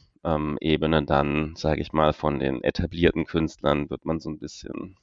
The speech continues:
verachtet. Jetzt, ähm, aber, ähm,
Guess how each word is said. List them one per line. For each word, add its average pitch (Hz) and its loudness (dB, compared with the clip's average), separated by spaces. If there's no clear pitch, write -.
verachtet. - 0
Jetzt, - -20
ähm, - -20
aber, 95 6
ähm, 90 6